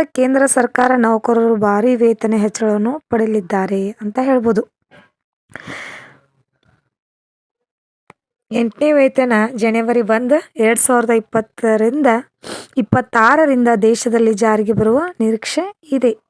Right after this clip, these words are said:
ಎರಡ್ ಸಾವಿರದ ಹದಿನಾರು ಜನವರಿಯಲ್ಲಿ ಜಾರಿಗೆ ಬಂದಿರುವ ಏಳನೇ ವೇತನ ಆಯೋಗ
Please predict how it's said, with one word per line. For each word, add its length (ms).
ಎರಡ್ 180
ಸಾವಿರದ 300
ಹದಿನಾರು 640
ಜನವರಿಯಲ್ಲಿ 640
ಜಾರಿಗೆ 400
ಬಂದಿರುವ 400
ಏಳನೇ 460
ವೇತನ 440
ಆಯೋಗ 420